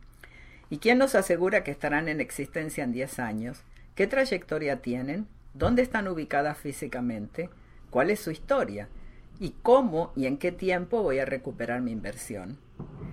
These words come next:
¿Qué me va a dar la seguridad de que mis esfuerzos van a ser recompensados en cinco, diez o veinte años? Los sistemas de venta directa por catálogo multiniveles son excelentes alternativas.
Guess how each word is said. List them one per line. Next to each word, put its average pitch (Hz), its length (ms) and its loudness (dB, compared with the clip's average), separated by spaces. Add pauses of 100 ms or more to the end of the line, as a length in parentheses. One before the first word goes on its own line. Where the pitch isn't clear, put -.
(540)
¿Qué 254 120 10
me 269 140 8
va 240 120 10
a 220 40 10
dar 233 160 10
la 220 140 4
seguridad 165 560 2
de 196 120 -2
que 147 120 -4
mis 139 240 -6
esfuerzos 160 560 -4
van 147 160 -2
a 151 60 -4
ser 160 180 -2
recompensados 131 920 -2
en 113 140 -6
cinco, 190 560 -6
diez 170 360 -4 (100)
o 123 100 -4
veinte 127 400 -6
años? 113 460 -6 (500)
Los 156 160 -2
sistemas 254 400 2
de 220 80 0
venta 180 320 0
directa 151 420 -2
por 135 160 -4
catálogo 156 560 0
multiniveles 131 960 -2
son 180 240 -6
excelentes 156 680 -4
alternativas. 113 880 -6